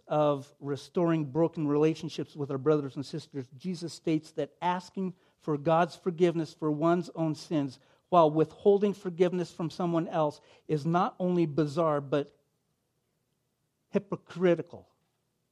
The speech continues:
We become hypocrites in the process. And we cannot possibly walk with God in true fellowship if we refuse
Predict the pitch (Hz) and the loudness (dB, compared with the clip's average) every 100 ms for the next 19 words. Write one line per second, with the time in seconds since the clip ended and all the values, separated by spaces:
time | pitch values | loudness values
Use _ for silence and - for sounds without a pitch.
0 | _ _ _ - 143 147 - 160 151 - | _ _ _ -6 -4 -4 -2 -4 -2 -4
1 | 196 - - 110 - - - _ _ _ | -4 -8 -14 -14 -16 -20 -20 _ _ _
2 | _ _ 151 147 - 180 160 - 123 117 | _ _ -6 -6 -2 -2 -2 -8 -20 -20
3 | _ _ _ _ _ _ _ _ _ _ | _ _ _ _ _ _ _ _ _ _
4 | - 160 156 - 208 220 233 - - 185 | -6 -2 -4 0 0 2 0 -2 0 0
5 | 180 170 151 139 135 143 143 165 202 - | -2 -4 0 0 0 -4 -2 0 0 0
6 | 208 - 160 160 151 151 135 - 190 - | -2 0 -2 0 0 -4 -6 -4 -4 0
7 | 185 156 135 139 - _ _ - 143 175 | 0 0 -4 -12 -14 _ _ -6 -4 0
8 | 160 143 120 - 190 196 220 233 233 | 0 0 -4 -8 -4 0 0 -2 -8